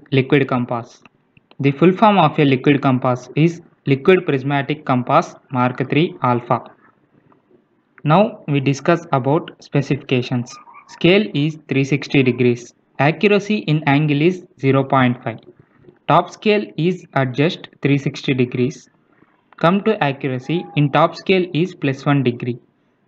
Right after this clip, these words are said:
Scale of reading is through prism. Tilt in total rotation is fourteen degrees. And finally, weight is two seventy-five grams. This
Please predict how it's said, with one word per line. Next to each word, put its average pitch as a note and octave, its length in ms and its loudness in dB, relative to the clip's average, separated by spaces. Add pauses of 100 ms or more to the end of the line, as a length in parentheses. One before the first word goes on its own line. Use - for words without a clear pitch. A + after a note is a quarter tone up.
(100)
Scale G3 540 0
of D3 260 0
reading D3 460 -2
is D#3+ 280 0
through - 360 4 (180)
prism. C3 460 0 (920)
Tilt G3+ 220 4 (160)
in E3 240 -2
total D#3 380 2
rotation C#3+ 500 -4 (100)
is F3+ 280 -2
fourteen C#3 420 0
degrees. B2 640 -2 (1400)
And G#3+ 260 0
finally, D#3 720 2
weight D3 320 2
is F#3 300 -2 (100)
two C#3 140 0
seventy-five C3 680 0
grams. A#2 420 -6 (400)
This G3 300 -2